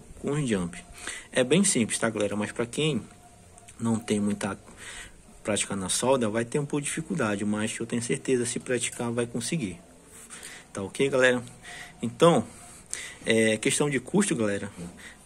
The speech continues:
É, antes você comprar uma dessa do que comprar várias dessa aqui.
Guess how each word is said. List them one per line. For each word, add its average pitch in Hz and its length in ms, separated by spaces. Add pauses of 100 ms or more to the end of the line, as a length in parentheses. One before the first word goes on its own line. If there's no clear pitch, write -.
É, 107 400
antes 170 240
você 190 220
comprar 120 300
uma 113 180
dessa 120 320
do 156 80
que 175 100
comprar 165 440
várias 143 320
dessa 151 260
aqui. 120 320